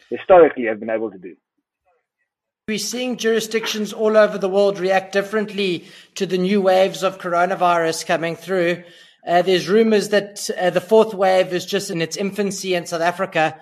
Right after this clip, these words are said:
Speaker 2: How would you like to see the fourth wave get managed, or how would you do it yourself, the perfect medium between safety and the economy to keep going?
Speaker 1: I, I, uh, so first of all, I think lockdowns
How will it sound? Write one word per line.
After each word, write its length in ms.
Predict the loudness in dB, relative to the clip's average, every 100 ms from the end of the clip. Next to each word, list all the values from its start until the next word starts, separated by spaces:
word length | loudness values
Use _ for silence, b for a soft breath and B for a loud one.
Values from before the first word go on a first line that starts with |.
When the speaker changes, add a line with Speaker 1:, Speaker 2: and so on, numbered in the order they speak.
| b b b
Speaker 2:
How 200 | 2 4
would 140 | 4 0
you 100 | 0
like 280 | 2 2 0
to 80 | -8
see 220 | -4 -4
the 120 | -4
fourth 340 | -4 -2 -2
wave 280 | 0 0 2
get 180 | -2 -2
managed, 340 | -2 -2 -2
or 80 | -2
how 180 | 0 0
would 140 | 0
you 80 | -6
do 140 | -4 -4
it 160 | -4
yourself, 500 | -8 0 2 2 -2 b b b
the 80 | -12
perfect 420 | 0 0 2 -4
medium 440 | -4 -4 -2 -2 -4
between 380 | -6 -4 -4
safety 720 | 0 4 4 2 -4 -4 -4 b b _ -6
and 160 | -2
the 80 | -2
economy 720 | -2 -2 0 0 -2 -4 -8 -16
to 100 | -10
keep 220 | -10 -6
going? 300 | -6 -6 -8 -18 b b b b b b _
Speaker 1:
I, 140 | -4 -4
I, 280 | -2 -4 -2 -4
uh, 40 | -6 -2
so 300 | 2 4 4
first 200 | 2 2
of 60 | 4
all, 80 | 2
I 40 |
think 200 | 0 0
lockdowns 560 | 0 0 -2 -2 -4